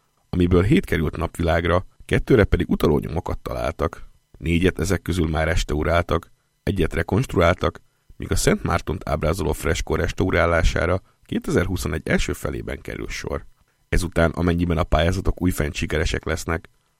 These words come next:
a szakrális építmény kőfragmentumainak helyreállítása következhet. A középkorból itt maradt épület ugyanakkor még rengeteg meglepetést és titkot tartogat, amint arra a geofizikai kutatás is rámutatott.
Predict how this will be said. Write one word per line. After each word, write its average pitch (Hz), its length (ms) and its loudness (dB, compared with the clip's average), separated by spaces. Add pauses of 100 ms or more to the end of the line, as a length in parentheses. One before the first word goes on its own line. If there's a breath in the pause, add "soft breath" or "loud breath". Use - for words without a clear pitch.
(100)
a - 80 -10
szakrális 113 500 2
építmény 82 540 -2
kőfragmentumainak 87 920 -2
helyreállítása 76 640 -2
következhet. - 800 -8 (220)
A - 80 -6
középkorból 85 680 2
itt - 160 -2
maradt 87 260 0
épület 80 400 0
ugyanakkor 85 400 -2
még 87 140 -2
rengeteg 139 400 0
meglepetést 87 600 0
és - 100 -6
titkot - 320 -2
tartogat, 82 580 -2 (120)
amint 87 440 -2
arra 85 240 2
a 87 60 4
geofizikai 90 560 2
kutatás - 460 -4
is - 180 -6
rámutatott. - 680 -6